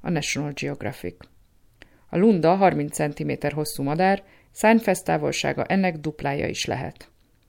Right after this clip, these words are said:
Tollazata a hátán fekete, a hasán, illetve a begyén és az arcán fehér. A csőre a párzási időszakban harsogóan színes, piros, sárga és kék. Landi szigetéről a patkányok űzték el a madarakat,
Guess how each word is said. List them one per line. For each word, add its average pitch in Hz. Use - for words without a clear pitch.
Tollazata 190
a -
hátán 170
fekete, 185
a -
hasán, 208
illetve 147
a -
begyén 165
és -
az 151
arcán 180
fehér. 135
A -
csőre 226
a -
párzási 202
időszakban 170
harsogóan 165
színes, 190
piros, 214
sárga 160
és -
kék. -
Landi 196
szigetéről 190
a -
patkányok 156
űzték 156
el 147
a 143
madarakat, 185